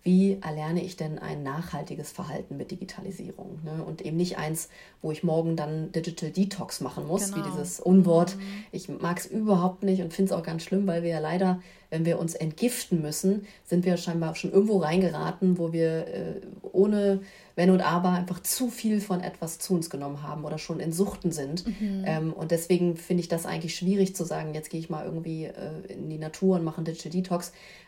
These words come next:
Speaker 1: Viel cooler wär's doch, wenn mich Technologie auch wirklich so unterstützt, wie sie das eigentlich auch möchte. Ähm, und da genau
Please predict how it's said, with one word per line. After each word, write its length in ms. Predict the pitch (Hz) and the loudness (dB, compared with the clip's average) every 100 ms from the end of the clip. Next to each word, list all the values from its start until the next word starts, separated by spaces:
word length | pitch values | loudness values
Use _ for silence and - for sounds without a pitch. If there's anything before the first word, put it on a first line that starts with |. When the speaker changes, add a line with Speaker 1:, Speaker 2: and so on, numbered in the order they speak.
| _ | _
Speaker 1:
Viel 260 | - 208 220 | -2 2 2
cooler 380 | - 202 190 165 | 2 4 6 4
wär's 220 | 156 160 | 0 -2
doch, 180 | 160 - | -6 -6
wenn 180 | 151 156 | -6 -6
mich 140 | 156 | -6
Technologie 560 | - 165 170 156 165 165 | -8 -6 -6 -6 -4 -4
auch 160 | - | -6
wirklich 260 | 165 165 160 | -10 -10 -10
so 200 | - 180 | 0 0
unterstützt, 760 | 175 165 - - 202 202 - - - - _ - | 0 -4 -8 -4 -4 -2 -6 -10 -20 -20 _ -4
wie 180 | 170 | -2
sie 320 | 156 165 156 - | -2 -4 -6 -8
das 160 | 151 - | -10 -8
eigentlich 400 | 151 151 - - | -8 -8 -10 -10
auch 100 | - | -6
möchte. 460 | 151 - - 131 143 | -6 -6 -10 -10 -10
Ähm, 340 | - 147 151 147 | -10 -8 -8 -8
und 200 | 156 147 | -6 -2
da 140 | 156 | -2
genau 440 | 165 151 151 156 | -2 0 0 0